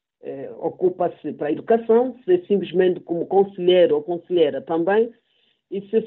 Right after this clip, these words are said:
for a nossa estrutura, eh, teórica, jurídica, que também é vista nesse espaço,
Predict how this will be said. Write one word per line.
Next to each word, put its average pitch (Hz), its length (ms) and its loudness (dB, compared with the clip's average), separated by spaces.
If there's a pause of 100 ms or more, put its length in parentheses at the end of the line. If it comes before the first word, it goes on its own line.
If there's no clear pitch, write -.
for 233 240 4
a 226 80 4
nossa 226 360 2
estrutura, 226 1000 2 (420)
eh, 180 540 2 (140)
teórica, 202 840 0
jurídica, 208 880 -2 (100)
que - 80 -4
também 170 680 0
é 175 160 4
vista 165 460 -4
nesse 151 320 -10
espaço, 233 640 -10